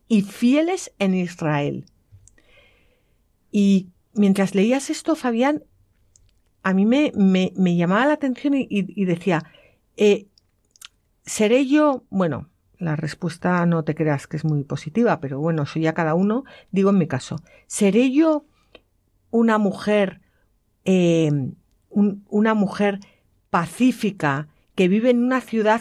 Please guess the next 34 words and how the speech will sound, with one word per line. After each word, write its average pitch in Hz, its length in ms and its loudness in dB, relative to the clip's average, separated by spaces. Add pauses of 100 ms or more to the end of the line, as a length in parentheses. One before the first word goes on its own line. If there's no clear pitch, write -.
(120)
pacífica, 175 840 -4 (240)
que 202 100 0
está 214 180 -2
en 247 120 2
comunión 240 560 2
con 185 260 0
los 175 160 -2
habitantes 208 560 -2
de 226 60 -4
esa 226 180 -4
ciudad 190 400 0 (100)
pacífica, 180 640 -4
que 151 100 -12
es - 140 -14
la 135 140 -2
iglesia 160 540 -2
o 147 40 -4
la, 127 320 -6
la - 200 -10
comunidad 131 480 -6
parroquial 185 560 -4 (260)
o 170 100 0
lo 165 140 2
que 160 140 -4
sea, 196 420 0 (360)
donde 190 720 0 (220)
las 190 220 -2
personas 233 560 -2
vayan 214 440 0
para 170 380 -2
arreglar 180 580 0
todo 196 300 0
asunto, 175 720 -2 (800)
porque 180 440 -2